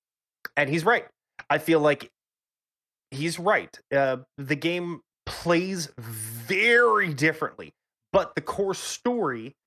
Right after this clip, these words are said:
is pretty much the same. And yes, there is a nar-, I do have a narrative issue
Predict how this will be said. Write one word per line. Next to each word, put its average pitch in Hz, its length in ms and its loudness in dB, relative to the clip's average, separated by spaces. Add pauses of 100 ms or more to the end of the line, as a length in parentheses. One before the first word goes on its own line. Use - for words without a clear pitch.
(380)
is 139 440 -6 (200)
pretty 156 300 0
much 143 240 -2
the 135 80 -6
same. - 240 -6 (720)
And 139 280 -2
yes, - 320 0
there 156 260 2
is 175 200 2
a 175 80 -2
nar-, 143 340 -2
I 156 100 2
do 165 200 -4
have 190 160 0
a 160 100 -6
narrative 135 680 -6
issue 90 400 -8